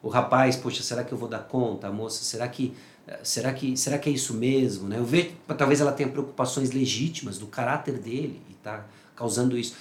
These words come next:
Talvez estejam lutando com o fato de que os pais não estão abençoando, aprovando, nunca foram entusiastas e agora começou a pegar. Pode ser que ele ainda não tenha vislumbrado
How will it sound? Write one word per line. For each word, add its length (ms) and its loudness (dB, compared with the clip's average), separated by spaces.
Talvez 280 8
estejam 360 6
lutando 420 4
com 140 2
o 20 0
fato 240 2
de 100 -10
que 120 -2
os 100 0
pais 440 8
não 140 2
estão 280 -4
abençoando, 760 -8
aprovando, 640 -8
nunca 220 -4
foram 220 -6
entusiastas 760 -10
e 40 -6
agora 220 -4
começou 380 -6
a 20 -12
pegar. 500 -8
Pode 220 4
ser 140 6
que 240 6
ele 260 8
ainda 180 0
não 140 -2
tenha 300 -4
vislumbrado 1200 2